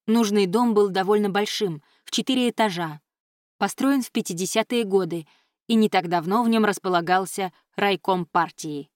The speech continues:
Теперь весь фасад пестрел табличками, от адвокатской конторы до парикмахерской,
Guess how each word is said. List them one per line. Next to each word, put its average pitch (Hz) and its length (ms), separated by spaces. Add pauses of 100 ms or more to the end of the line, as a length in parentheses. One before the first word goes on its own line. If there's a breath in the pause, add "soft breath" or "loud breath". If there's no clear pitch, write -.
(520)
Теперь 285 340
весь 262 220
фасад 254 480
пестрел 247 480
табличками, 180 960 (260)
от 190 160
адвокатской 202 640
конторы 269 560 (200)
до 202 180
парикмахерской, 185 1000